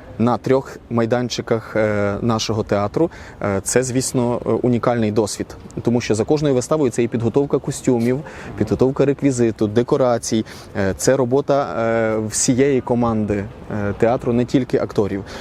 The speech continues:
І ми розуміємо, що ті з глядачів, а в Чернівцях вони є, які слідкують за афішею, які, е, цікавляться і, е, полюбляють приходити саме на прем'єри, вони отримали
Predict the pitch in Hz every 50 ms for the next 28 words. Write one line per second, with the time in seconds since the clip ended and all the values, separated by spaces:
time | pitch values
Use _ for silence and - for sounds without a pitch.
0 | - - - - 123 120 113 107 110 131 143 147 151 139 139 143 156 156 147 143
1 | 143 131 - - - - 143 139 131 - - - - - - 165 151 131 131 127
2 | 117 120 113 - - 190 196 - 110 110 - 127 110 120 120 117 - - 156 139
3 | 120 - 107 117 120 120 110 98 104 101 101 107 - - 113 107 101 - - 131
4 | 131 - 110 - - 123 120 - - - 147 139 135 127 113 110 120 120 117 -
5 | - 123 113 104 - - 113 113 120 123 - - - - - - 107 107 - -
6 | - 131 131 135 139 143 139 135 - - 120 113 113 113 - - 113 - - 127
7 | 143 147 147 143 135 - - 156 156 - - - 123 131 127 127 127 127 127 127
8 | - - 117 110 110 110 110 107 - 131 127 127 117 131 139 139 135 127 - -
9 | - 127 - - 143 131 127 - 117 - - - 151 156 151 139 135 123 - 127
10 | 120 123 139 190 226 190 135 117 120 143 139 - 117 - 151 170 165 151 147 143